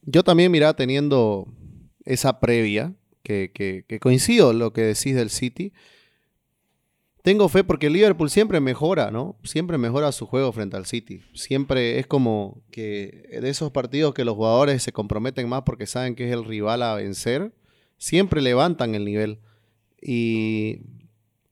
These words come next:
yo creo que esto puede ser buenísimo para el Liverpool porque puede reavivar esa chispa que le está faltando al equipo de Klopp, ¿no? Lo que les decía, eso de ser predecible,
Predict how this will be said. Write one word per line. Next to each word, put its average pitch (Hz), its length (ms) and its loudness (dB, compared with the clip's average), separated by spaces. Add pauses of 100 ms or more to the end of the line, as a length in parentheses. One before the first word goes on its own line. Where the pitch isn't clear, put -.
yo 147 200 2
creo 190 180 2
que 185 80 0
esto 185 220 -2
puede 180 160 2
ser 175 240 -2
buenísimo 151 680 -4
para 120 160 -4
el 120 80 -6
Liverpool 151 480 -8
porque 127 300 -12
puede 151 220 -4
reavivar 127 440 0
esa 110 720 -4 (180)
chispa 156 400 0
que 110 120 -8
le 107 80 -8
está 131 160 -2
faltando 127 480 -4
al 104 100 -6
equipo 110 300 -8
de 104 80 -6
Klopp, 151 260 -2
¿no? 110 180 -10
Lo 117 160 -12
que - 200 -16
les 107 120 -10
decía, 107 520 -4
eso 113 180 -10
de 113 60 -10
ser 120 180 -10
predecible, 127 720 -6